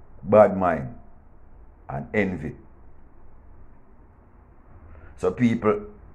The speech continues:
are go afraid of him 'cause him a bad man or him a killer and have the money. But ninety-nine percent people are gonna hate him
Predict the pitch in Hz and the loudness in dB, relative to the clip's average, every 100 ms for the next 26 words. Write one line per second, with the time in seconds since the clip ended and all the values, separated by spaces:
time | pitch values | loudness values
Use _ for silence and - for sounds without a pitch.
0 | - - - - - - 95 110 - 127 | -20 -20 -20 -20 -6 0 2 2 4 6
1 | 104 101 90 - 82 80 82 80 90 95 | 8 6 4 4 4 4 2 4 6 6
2 | 82 82 80 - - - - 76 71 71 | 6 2 0 -4 -14 -8 0 2 2 -2
3 | - - - - - - - - - - | -12 -20 -20 -20 -20 -20 -20 -20 -18 -6
4 | 95 90 - 110 80 - - - - - | -2 -2 0 0 0 -2 -12 -20 -20 -20
5 | - - - 92 85 82 87 82 71 - | -20 -14 0 2 2 0 0 -2 -4 -12
6 | - - - - - - - - - - | -20 -20 -20 -20 -20 -20 -20 -20 -20 -20
7 | - - - - - - - - - - | -20 -20 -20 -20 -20 -20 -20 -20 -20 -20
8 | - - - - - - - - - - | -20 -20 -20 -20 -20 -20 -20 -20 -20 -20
9 | - - - - - - - - - - | -20 -20 -20 -20 -20 -20 -20 -20 -20 -20
10 | - - 78 95 104 101 98 98 95 - | -18 -8 -4 2 2 2 0 0 0 -2
11 | 98 104 101 85 69 - - - - - | 0 0 0 -2 -4 -14 -20 -20 -20 -20
12 | - - - - - - 104 78 82 80 | -20 -20 -20 -20 -20 -12 -10 -2 0 0
13 | 82 98 95 85 78 - | 0 -2 -4 -4 -10 -10